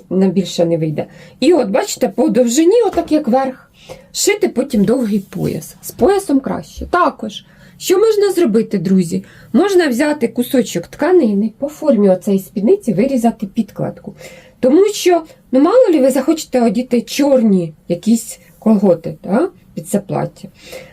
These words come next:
І тканина досить таки тонка, тому під низ, як подвійну спідничку. Або можете цього не робити, хто як захоче. Все. І тепер вам швидко розказую, як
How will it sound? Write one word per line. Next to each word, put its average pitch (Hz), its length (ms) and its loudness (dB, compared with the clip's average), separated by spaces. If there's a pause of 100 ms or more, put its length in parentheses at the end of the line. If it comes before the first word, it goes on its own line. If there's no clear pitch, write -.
(120)
І 220 180 4
тканина 320 440 0
досить 240 340 -2
таки - 200 -6
тонка, 165 500 -2
тому 247 240 2
під 208 200 -4
низ, 359 540 2 (480)
як 269 240 0
подвійну 285 520 0
спідничку. 180 600 -6 (100)
Або 349 240 0 (160)
можете 339 360 0
цього 208 300 0
не 254 140 4
робити, 151 360 -4
хто - 260 -2
як 294 260 0
захоче. 208 560 -4
Все. 226 440 -4 (380)
І 349 100 0
тепер 415 300 -2
вам 294 140 2
швидко 294 380 0
розказую, 359 640 2
як 254 400 -2